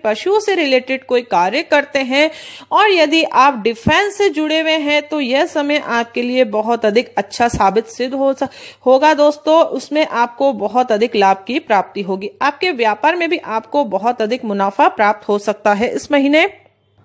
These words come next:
मंगल की सातवीं दृष्टि आपके फोर्थ हाउस में पड़ रही है, जो कि सुख सुविधाओं का घर माना जाता है। यदि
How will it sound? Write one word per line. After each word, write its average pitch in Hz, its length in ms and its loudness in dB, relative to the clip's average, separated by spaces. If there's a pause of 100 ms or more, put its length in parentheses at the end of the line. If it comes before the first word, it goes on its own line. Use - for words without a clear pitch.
(280)
मंगल 311 360 6
की 480 200 4
सातवीं 320 420 4
दृष्टि 330 420 0
आपके 262 400 -4
फोर्थ 330 380 0
हाउस 349 280 0
में 349 100 -6
पड़ 339 180 0
रही 339 180 0
है, 359 100 0
जो 311 120 -6
कि 330 140 -4
सुख - 280 -10
सुविधाओं 254 480 -2
का 320 140 2
घर 226 280 0
माना 202 320 -2
जाता 185 280 0
है। 190 320 -2
यदि 233 240 2